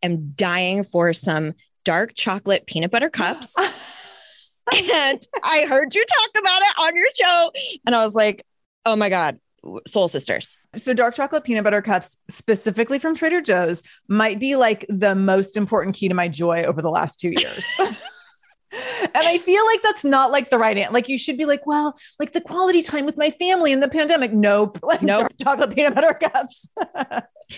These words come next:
Speaker 1: Yes, I think we should start calling it a K J I, a key joy indicator.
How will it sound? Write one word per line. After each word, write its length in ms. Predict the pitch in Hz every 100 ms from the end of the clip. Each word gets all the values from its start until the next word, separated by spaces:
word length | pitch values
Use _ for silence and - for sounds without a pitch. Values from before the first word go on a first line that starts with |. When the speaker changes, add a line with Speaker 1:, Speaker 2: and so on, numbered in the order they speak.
| - 233 -
Speaker 1:
Yes, 340 | 208 208 147 -
I 60 | 226
think 160 | 226
we 80 | 277
should 180 | 269 247
start 220 | - -
calling 340 | - 220 196 190
it 180 | 180 -
a 80 | 190
K 260 | - 196
J 280 | 190 240 262
I, 340 | 170 147 175 -
a 60 |
key 640 | 175 - 262 226 240 240 254 160
joy 440 | 202 185 208 233 -
indicator. 680 | 160 170 175 135 131 254